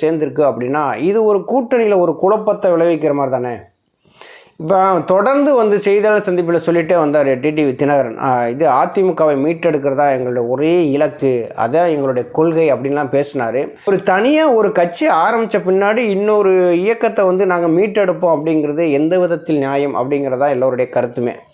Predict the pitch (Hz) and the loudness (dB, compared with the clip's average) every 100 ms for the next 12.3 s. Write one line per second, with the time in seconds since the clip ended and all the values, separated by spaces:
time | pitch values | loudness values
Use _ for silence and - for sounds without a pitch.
0 | - - - - 160 156 170 165 208 208 | -20 -20 -16 -4 -2 0 -2 -2 -4 -2
1 | 175 170 175 - 165 170 151 147 156 170 | 0 0 0 0 0 0 0 0 0 0
2 | 147 180 190 180 170 156 147 147 135 131 | -2 -2 -2 -2 0 0 0 -2 -2 -2
3 | 175 143 135 151 131 135 156 131 - - | -4 -2 0 0 0 -2 -2 -4 -6 -14
4 | _ - - - - 147 147 160 208 - | _ -20 -20 -20 -10 -6 0 2 2 0
5 | - 147 233 233 294 277 226 226 185 180 | 0 2 2 0 0 0 2 2 2 2
6 | 226 180 214 233 294 226 214 185 175 170 | 2 2 0 0 -2 0 -2 0 0 2
7 | 160 170 165 165 175 160 143 170 143 131 | 2 2 0 0 0 -2 0 2 2 0
8 | 143 120 123 170 208 - - - 143 196 | -2 -2 -2 -2 -6 -14 -20 -6 -2 0
9 | 196 240 214 202 190 202 190 180 160 165 | 0 0 0 0 0 2 2 4 4 2
10 | 185 190 143 160 196 156 160 196 185 175 | 2 2 2 2 2 2 2 2 0 0
11 | 170 160 160 196 165 151 160 160 151 143 | 0 2 0 0 0 0 0 2 0 -2
12 | 123 - | -4 -12